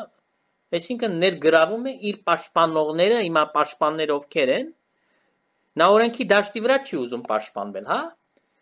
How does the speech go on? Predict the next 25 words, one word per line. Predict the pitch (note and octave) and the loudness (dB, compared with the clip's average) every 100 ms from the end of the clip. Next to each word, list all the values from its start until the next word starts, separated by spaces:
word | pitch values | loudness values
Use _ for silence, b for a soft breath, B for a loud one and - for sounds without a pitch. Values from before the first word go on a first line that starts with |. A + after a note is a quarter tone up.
| _ | _
որտեվ | E3 F3 G#3+ | 0 4 6
եթե | G#3+ G#3+ | 6 4
մենք | G#3 A3 G#3+ _ _ _ _ _ | 2 0 -4 _ _ _ _ _
ինչ-որ | _ - C4+ | _ 2 4
մի | B3 | 4
սուտ | A3+ C4+ G#3+ | -2 -4 2
բան | A3+ A3+ | 4 6
ասեինք, | G#3 G3+ - F#3 F3+ F3+ | 6 2 0 0 0 -2
ինչ-որ | G3 - G#3+ | -4 2 2
մի | G3+ | 4
որևէ | G3+ G#3 G3 F#3 | 4 4 4 2
բան | F3 F#3 | 2 2
ասենք, | F#3 F3 F#3+ | 2 0 -4
որ | F3 F#3+ | 0 0
իրականությանը | F#3+ F#3 F#3 F#3 F#3 F#3 F3 | 2 0 2 0 0 -2 -2
չհամապատասխանի, | - F#3 F3+ F3+ F#3 G3 - C4+ E4+ | -2 0 0 0 0 -2 -4 -8 -8
նա | C#4+ B3+ | -8 -2
կարող | A3 G3+ G3+ | 4 4 4
է | C#4+ | -2
դիտել, | D#4 E3 - A#3+ C4 _ _ - | -6 -10 -2 -2 -2 _ _ -8
դիմել | F#3+ A#3+ A3+ | -2 -2 2
դատարաններ, | E3 F3+ F3+ F3+ F3+ F3 A#2+ - _ _ _ _ | 2 6 4 4 2 -2 -8 -10 _ _ _ _
հա, | A3 C4+ _ _ _ _ _ _ | -12 -12 _ _ _ _ _ _
բայց | - D3+ - | 0 0 -2
ինքը, | G3+ G#3 | -6 0